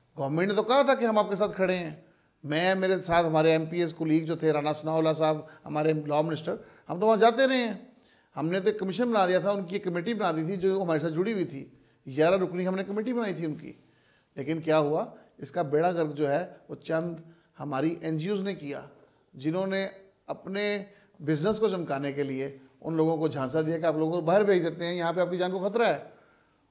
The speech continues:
जब मदई बाहर चला जाएगा, बैरून मुल्क जाके बैठ जाएगा, तो contest कौन करेगा? मैं समझता हूँ, जब तक मदई नहीं होगा, और फिर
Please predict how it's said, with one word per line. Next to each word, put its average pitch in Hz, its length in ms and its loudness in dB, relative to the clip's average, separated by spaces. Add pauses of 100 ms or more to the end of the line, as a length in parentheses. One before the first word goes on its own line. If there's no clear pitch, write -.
(180)
जब 156 260 0
मदई 165 400 4
बाहर 220 220 8
चला 185 180 4
जाएगा, 160 680 2
बैरून 156 400 0
मुल्क 208 220 4
जाके 175 200 6
बैठ 143 200 2
जाएगा, 147 360 2 (320)
तो 190 80 -12
contest 233 380 0
कौन 262 180 2
करेगा? 247 460 2 (1120)
मैं 156 80 -4
समझता 180 280 -2
हूँ, 220 100 -2
जब 233 80 -2
तक 220 60 -2
मदई 170 340 2
नहीं 240 120 4
होगा, 160 560 0
और 160 80 -2
फिर 208 340 0